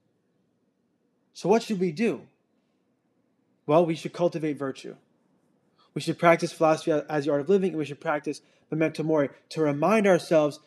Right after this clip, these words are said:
to be courageous, because courage for Aristotle exists in the middle. Aristotle was obsessed with balance, and he believed all virtues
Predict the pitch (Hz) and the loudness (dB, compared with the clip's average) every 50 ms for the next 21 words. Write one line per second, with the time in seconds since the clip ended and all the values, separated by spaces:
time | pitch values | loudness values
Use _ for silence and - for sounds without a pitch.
0 | _ _ - - - 139 160 160 - - - 151 165 175 160 143 131 120 - - | _ _ -16 -12 -8 -6 -4 -6 -6 -6 -6 -2 0 0 -2 -2 -6 -12 -14 -14
1 | 147 - 156 139 127 - _ _ - - 226 240 220 196 170 151 - - _ _ | -14 -12 -12 -12 -12 -14 _ _ -6 -2 0 2 4 2 2 0 -4 -12 _ _
2 | _ _ _ _ _ _ - - - 170 190 214 202 - - - 156 139 131 127 | _ _ _ _ _ _ -6 -4 0 2 2 2 0 -2 -2 -2 -2 -2 -2 -4
3 | 123 127 - _ _ _ _ - 165 135 127 131 165 175 170 - - - _ _ | -6 -8 -12 _ _ _ _ -14 -14 -10 -4 -2 -2 -2 -2 -4 -12 -20 _ _
4 | _ _ _ _ - 156 156 151 147 147 160 151 127 - - - _ _ _ _ | _ _ _ _ -8 -6 -6 -4 -4 -2 -2 -2 -4 -4 -8 -14 _ _ _ _
5 | _ - - 170 190 202 190 - - 196 185 185 170 160 147 151 135 - - 185 | _ -4 2 4 4 4 4 2 0 0 2 2 2 0 -2 -6 -10 -6 -4 -4
6 | 170 151 - 160 139 123 160 143 139 135 127 123 - 135 131 165 185 160 175 170 | -4 -4 -4 -10 -10 -6 -6 -4 -4 -4 -6 -8 -12 -12 -8 -8 -8 -6 -6 -6
7 | 170 170 156 - - 147 156 180 190 165 147 135 170 175 175 - - 147 131 117 | -6 -8 -8 -10 -8 -4 -2 -2 -2 -2 -2 -2 -2 -2 -2 -2 -8 -12 -12 -12
8 | 113 - | -12 -16